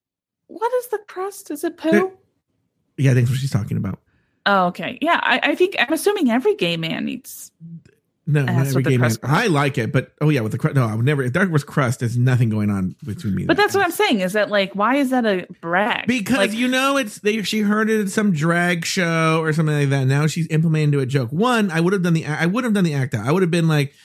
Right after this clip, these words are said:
Speaker 2: "People are always saying to me, I look so young." And I'm like, and then I'm doing an act out of myself, you know, like,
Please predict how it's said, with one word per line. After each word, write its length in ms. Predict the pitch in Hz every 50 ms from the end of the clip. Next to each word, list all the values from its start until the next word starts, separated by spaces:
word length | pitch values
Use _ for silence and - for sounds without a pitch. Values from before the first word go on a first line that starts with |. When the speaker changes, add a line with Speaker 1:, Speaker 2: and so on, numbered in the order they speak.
| _ _ _
Speaker 2:
"People 240 | - 269 285 294 285
are 80 | 277
always 320 | 262 240 226 226 208 196 -
saying 240 | 208 196 190 185 180
to 60 | 175
me, 260 | 165 165 160 156 156 143
I 60 | 143
look 220 | 143 143 143 139 -
so 160 | - - 117
young." 440 | 120 120 123 123 113 95 87 - - _ _ _ _ -
And 160 | - 170 165 165
I'm 260 | 185 240 269 247 214
like, 260 | 185 165 156 151 147 -
and 140 | 151 147 160
then 200 | 160 151 156 143 - -
I'm 200 | 147 160 156 156
doing 240 | 147 160 147 135 113
an 60 | 127
act 100 | 123 131
out 80 | 127 117
of 100 | 113 113
myself, 540 | 107 131 - - 226 190 135 120 117 - -
you 120 | 123 127
know, 240 | 123 123 123 120 123
like, 440 | 120 120 117 117 117 113 117 -